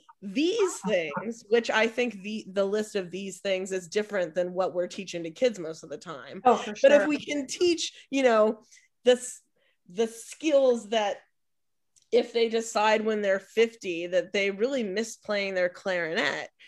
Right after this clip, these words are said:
Speaker 2: Yeah.
Speaker 1: like, they still retain s-, the knowledge to be able to pick up their clarinet and make music with themselves or with other people. That, I think, is our job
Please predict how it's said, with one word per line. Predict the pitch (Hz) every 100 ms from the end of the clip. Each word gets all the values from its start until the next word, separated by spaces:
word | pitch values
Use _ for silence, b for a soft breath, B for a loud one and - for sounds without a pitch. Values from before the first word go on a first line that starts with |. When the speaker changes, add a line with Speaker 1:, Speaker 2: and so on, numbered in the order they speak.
| b
Speaker 2:
Yeah. | 247 247
Speaker 1:
like, | 233
they | 226 233 - -
still | 285 277
retain | 233 226 226 - 254 240 214 196 202 202 b b b _ _
s-, | - - - 185 175 -
the | 233
knowledge | 220 220 226 240 226 214 214 - -
to | 220
be | 220 220 214
able | 226 262
to | 226
pick | 226 247 202
up | 196 -
their | 190
clarinet | 190 185 180 180 180 180
and | 196 202
make | 202 165
music | 190 185 185 180 180 - _ _ _ _ _ -
with | 196 208
themselves | 196 190 190 190 185 180
or | - 190
with | 185
other | 175 170 165
people. | - 339 - 170 156 135 160 _ _ _
That, | 175 170 233 370 392 -
I | 208 214
think, | 220 233 214
is | 202
our | 190 185
job | 185 202 208 190 170